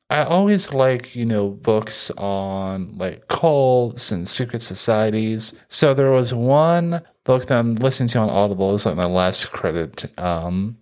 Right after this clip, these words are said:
before I, like, canceled the subscription for myself. It's, uh, I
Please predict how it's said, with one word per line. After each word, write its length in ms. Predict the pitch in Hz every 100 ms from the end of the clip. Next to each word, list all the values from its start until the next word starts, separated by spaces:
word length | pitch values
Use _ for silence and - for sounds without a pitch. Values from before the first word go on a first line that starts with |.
| _
before 320 | - 95 95 90
I, 60 |
like, 280 | 90 85 67
canceled 320 | - 95 76
the 60 | 85
subscription 680 | - - - 92 - 85 -
for 100 | 104
myself. 800 | 92 90 90 - 98 87 90 - -
It's, 280 | - 95 - - 127
uh, 200 | 123 113
I 320 | - 104